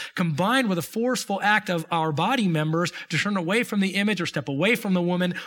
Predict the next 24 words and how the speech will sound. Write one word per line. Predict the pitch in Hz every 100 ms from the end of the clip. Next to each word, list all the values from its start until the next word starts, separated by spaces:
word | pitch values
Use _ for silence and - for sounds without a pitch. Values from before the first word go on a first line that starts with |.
| -
whatever | 170 165 160
it | 147
might | 143
be. | 143 151 117 _ _ _ _ _ _ _ _ _ _
These | 165 151
would | 151
have | 135
ongoing | 143 196 220 196 180
implications | 165 151 170 156 143
of | 127
getting | 147 139 135
rid | 156 170 160 151
of | 135 127 -
ongoing | 165 175 190 165 156 156 160
internal | 170 170 170 151 139
lusts, | 165 139 - - - -
as | 160 139
well | 165 156
as | -
acting | 165 165 160 156
to | 151
remove | 147 151 151 143
ungodly | 151 151 143 143 135
stimuli | - - 147 139 131 127